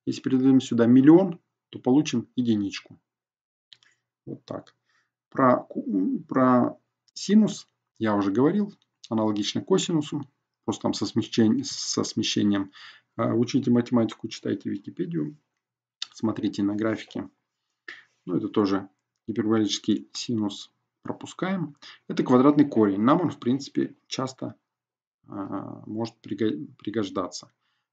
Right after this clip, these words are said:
В некоторых формулах, например, вычисление дистанции между двумя точками и чему-то там ещё. Так, тангенс нам тоже здесь не нужен. Гиперболический тангенс тоже не нужен.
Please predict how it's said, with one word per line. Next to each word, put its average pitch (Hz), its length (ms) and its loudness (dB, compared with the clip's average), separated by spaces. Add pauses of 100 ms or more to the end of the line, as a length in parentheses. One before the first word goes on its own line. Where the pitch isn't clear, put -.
(140)
В 104 160 -8
некоторых 110 400 -4
формулах, 123 460 -6
например, 107 420 -4
вычисление 101 720 -4
дистанции 165 680 -8
между 135 380 -4
двумя 127 280 -2
точками 120 540 -6 (760)
и 120 140 -10
чему-то 123 400 -10
там 120 360 -8
ещё. - 400 -14 (1040)
Так, - 260 -6
тангенс 104 460 0
нам 101 140 -2
тоже 95 280 -6
здесь 92 280 -12
не 117 80 -8
нужен. 190 500 -4 (480)
Гиперболический 104 640 -4
тангенс 98 400 -6
тоже 190 240 -10
не 185 100 -8
нужен. 156 340 -10